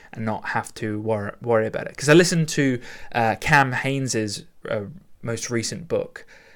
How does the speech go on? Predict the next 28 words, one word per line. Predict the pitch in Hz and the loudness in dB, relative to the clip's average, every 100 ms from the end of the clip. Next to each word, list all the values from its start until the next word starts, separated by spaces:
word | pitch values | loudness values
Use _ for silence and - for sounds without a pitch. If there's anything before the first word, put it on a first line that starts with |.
| _ - | _ -12
uh, | 113 107 101 101 | -8 -8 -8 -6
that | - | -6
he | - | -6
put | - 123 - | -4 -4 -2
out, | 117 101 - | -4 -4 -8
which | - 113 - - | -8 -8 -8 -8
is | 120 110 - - | -8 -8 -14 -20
brilliant, | - 120 120 113 98 87 - | -10 -6 -4 -4 -6 -14 -10
by | 107 | -10
the | |
way. | 95 | -10
I | 95 104 | -8 -4
listened | 131 - 143 | -4 -4 -6
to | |
the | 127 | -2
audiobook | 120 117 110 104 113 | 0 0 0 -2 -4
behind | 113 110 110 | -6 -6 -4
it. | |
I | 110 | -4
didn't | 110 - | -8 -8
read | 110 113 | -6 -2
it. | 120 | -4
I'm | 117 | -4
gonna | 110 107 | -6 -4
read | 110 113 | -4 -4
it | 107 | -4
as | 104 - | -8 -4
well. | 113 107 104 127 | -2 -2 -4 -12